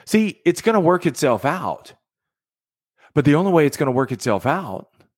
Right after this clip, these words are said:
is you gotta keep working. And you gotta step to your situations bold, confident,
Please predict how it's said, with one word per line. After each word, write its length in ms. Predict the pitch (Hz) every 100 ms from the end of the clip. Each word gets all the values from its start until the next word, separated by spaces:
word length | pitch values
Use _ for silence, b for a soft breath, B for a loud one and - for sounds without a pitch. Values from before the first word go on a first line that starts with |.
| _ _ _ _ b b
is 140 | - 123
you 60 |
gotta 160 | 185 147
keep 200 | - 127
working. 540 | 147 214 - - - _ _ _ _ _ _
And 120 | 143
you 80 | 151
gotta 180 | 170 156
step 460 | 156 - 123 147 - _ _ _ _ _ - 151
to 140 | -
your 180 | 151 165
situations 960 | 165 170 - 165 95 98 135 151 - _ _ _ _ _ _ _ -
bold, 580 | 98 127 107 110 147 165 _ _ _ _ _ -
confident, 640 | 135 120 104 113 110 131